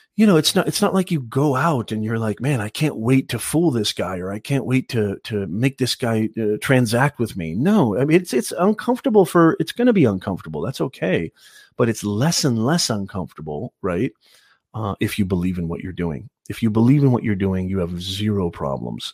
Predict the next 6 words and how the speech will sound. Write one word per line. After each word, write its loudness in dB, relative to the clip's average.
asking. -10
You -8
have -8
zero 2
problems -4
charging, 0